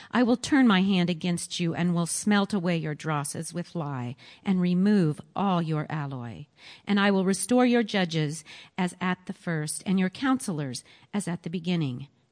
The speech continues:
Afterward, you shall be called the city of righteousness, the faithful city." Zion shall be redeemed by justice, and those in her who repent by righteousness.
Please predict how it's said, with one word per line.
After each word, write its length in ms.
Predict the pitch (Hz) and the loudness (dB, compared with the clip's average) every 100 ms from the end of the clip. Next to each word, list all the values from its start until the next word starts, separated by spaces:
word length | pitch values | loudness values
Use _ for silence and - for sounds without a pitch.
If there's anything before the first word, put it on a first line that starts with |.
| _ | _
Afterward, 680 | 180 170 - 175 196 208 214 _ _ | -4 -4 -4 -8 -4 -6 -8 _ _
you 120 | 180 190 | -6 -4
shall 220 | - 202 | -2 -2
be 120 | 202 | -2
called 400 | - 190 160 151 | -4 -2 -2 -4
the 60 | 170 | -8
city 460 | - 180 190 196 - _ - | -4 -2 -2 -2 -6 _ -8
of 200 | 185 170 | -6 -4
righteousness, 800 | 160 151 147 - 160 123 - - _ _ | -4 -4 -8 -6 -6 -6 -10 -18 _ _
the 80 | 185 | -14
faithful 460 | - 190 165 - 151 | -8 -6 -6 -8 -14
city." 540 | - 165 147 139 147 - _ _ - - - - | -6 -2 -2 -2 -6 -14 _ _ -20 -20 -18 0
Zion 420 | 180 214 220 240 | 4 6 6 4
shall 200 | - 185 | 2 0
be 160 | 185 | 2
redeemed 500 | 175 180 160 233 220 | 0 0 2 2 2
by 140 | 190 170 | 0 -2
justice, 500 | 165 170 - 180 - | -2 -2 -2 -4 -2
and 220 | 196 185 | 0 2
those 380 | 196 240 254 247 | 4 4 4 2
in 200 | 214 226 | -2 -2
her 200 | 220 240 | 0 0
who 240 | 208 226 | 0 -2
repent 500 | 220 220 214 175 160 - - - | -4 -6 -2 -2 -2 -6 -20 -6
by 160 | - 226 | 2 4
righteousness. 920 | 226 214 220 156 - 165 139 - - | 6 4 2 -4 -6 -6 -6 -8 -14